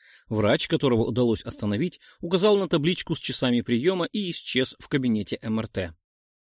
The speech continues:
Петелина пошла по коридору в надежде найти кабинет начальника.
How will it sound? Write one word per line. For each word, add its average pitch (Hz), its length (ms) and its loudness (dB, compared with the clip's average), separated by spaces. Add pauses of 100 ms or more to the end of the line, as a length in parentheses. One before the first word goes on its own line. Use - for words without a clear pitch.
(140)
Петелина 226 500 4
пошла 156 300 2
по 131 120 -4
коридору 147 520 4
в 139 80 -2
надежде 175 400 0
найти 170 320 -2
кабинет 120 500 0
начальника. 101 800 -6